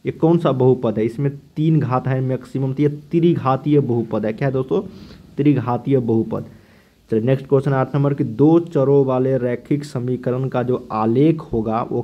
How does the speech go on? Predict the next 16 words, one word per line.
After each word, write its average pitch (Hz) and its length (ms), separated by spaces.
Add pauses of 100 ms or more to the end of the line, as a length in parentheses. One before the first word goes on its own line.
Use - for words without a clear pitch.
क्या 123 140
होगा? 107 340 (960)
जब 117 260
भी 151 120
इस 151 200
तरह 139 120
के 139 140
प्रश्न 131 300
आएंगे 127 280
दोस्तों, 123 280
और 117 80
दो 139 340
चर 160 280
वाला, 95 300
है 117 140
ना, 156 180